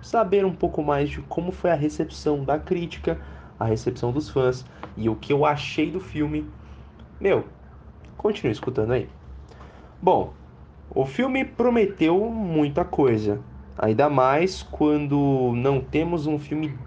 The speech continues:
entre aspas, decente da franquia há décadas. Acho que o último filme, de certa forma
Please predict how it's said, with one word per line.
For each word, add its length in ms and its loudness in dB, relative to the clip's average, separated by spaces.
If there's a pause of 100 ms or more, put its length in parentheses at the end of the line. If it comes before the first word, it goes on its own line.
entre 320 0
aspas, 440 2
decente 720 -2
da 100 2
franquia 640 -2 (460)
há 120 2
décadas. 840 -2 (320)
Acho 260 0
que 180 -6
o 80 2
último 1000 -2
filme, 500 -4
de 120 -8
certa 380 -2
forma 640 0